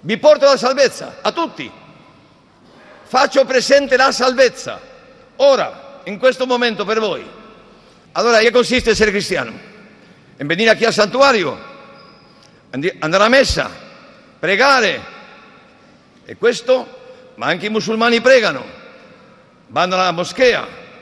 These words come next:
ma anche gli ebrei, ma anche i buddisti. In che consiste essere cristiano concretamente?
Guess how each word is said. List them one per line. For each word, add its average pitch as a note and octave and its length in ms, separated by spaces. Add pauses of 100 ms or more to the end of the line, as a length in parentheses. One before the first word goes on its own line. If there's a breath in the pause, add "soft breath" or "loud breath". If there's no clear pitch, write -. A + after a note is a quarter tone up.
(260)
ma C#3 120
anche G3 260
gli G3 40
ebrei, G3+ 480 (540)
ma D3 100
anche G3 180
i - 20
buddisti. G#3 760 (800)
In B2 100
che A#3+ 120
consiste C4 440
essere B3+ 300
cristiano A3+ 540
concretamente? C4+ 1200